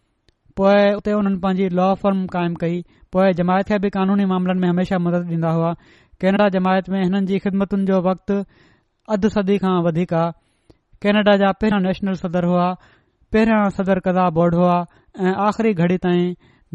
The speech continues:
نائب امير ڪينيڊا طور به خدمت جي توفيق حاصل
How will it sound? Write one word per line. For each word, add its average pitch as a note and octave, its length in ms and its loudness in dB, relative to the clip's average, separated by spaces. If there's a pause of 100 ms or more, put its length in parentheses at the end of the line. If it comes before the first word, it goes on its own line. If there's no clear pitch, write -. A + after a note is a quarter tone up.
نائب G3 280 2
امير F#3 260 0
ڪينيڊا F#3 280 0 (100)
طور F3 160 2 (120)
به E3+ 100 0 (320)
خدمت F3 340 -2
جي E3 80 -2 (100)
توفيق D#3+ 380 -2
حاصل D3+ 260 -4